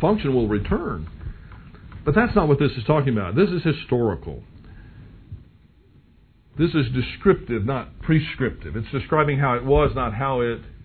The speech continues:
necessarily has to be in the future. The Great Commission doesn't make any distinction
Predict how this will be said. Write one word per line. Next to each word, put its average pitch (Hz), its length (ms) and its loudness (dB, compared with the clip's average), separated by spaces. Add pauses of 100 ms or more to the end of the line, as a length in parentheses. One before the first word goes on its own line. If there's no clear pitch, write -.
(580)
necessarily 120 640 0
has 123 240 0 (140)
to 123 60 -4
be 113 380 0
in 104 140 -2
the 95 60 -4
future. 107 500 -4 (3250)
The 123 60 2
Great 165 260 4
Commission 160 480 2
doesn't 135 320 2
make 127 240 -2
any 160 220 0
distinction 113 840 -2